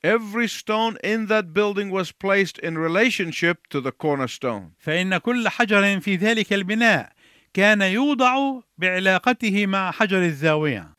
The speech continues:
Speaker 1: Did you notice that Peter did not say that we are made of bricks?
Speaker 2: هل لاحظت أن بطرس لم يقل إننا صنعنا من قوالب الطوب؟
Speaker 1: Why?
Speaker 2: لماذا؟
Speaker 1: Because bricks are all look-alike.
Speaker 2: لأن قوالب الطوب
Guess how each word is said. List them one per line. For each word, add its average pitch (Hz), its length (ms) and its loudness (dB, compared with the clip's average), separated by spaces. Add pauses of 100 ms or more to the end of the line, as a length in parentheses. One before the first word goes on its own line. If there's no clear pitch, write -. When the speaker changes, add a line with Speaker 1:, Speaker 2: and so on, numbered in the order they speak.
(120)
Speaker 1:
Did 147 160 -4
you 151 100 0
notice 185 380 0
that 160 200 -2
Peter 202 280 -2
did 170 180 -4
not 185 240 -4
say 202 400 0
that 151 240 -4
we 180 220 -2
are 151 160 -2
made 165 380 -2
of 123 280 -4
bricks? 151 500 -4 (140)
Speaker 2:
هل 269 160 2
لاحظت 294 460 0
أن 214 280 2
بطرس 226 480 -2
لم 180 200 -2
يقل 190 420 2
إننا 175 460 -2
صنعنا 175 640 0
من 156 240 -4
قوالب 180 580 2
الطوب؟ 240 640 0
Speaker 1:
Why? 123 340 2 (180)
Speaker 2:
لماذا؟ 123 640 -2 (200)
Speaker 1:
Because 165 320 0
bricks 220 460 -2
are 151 280 -2
all 208 680 2
look-alike. 170 560 -2
Speaker 2:
لأن 165 300 0
قوالب 254 560 2
الطوب 226 600 0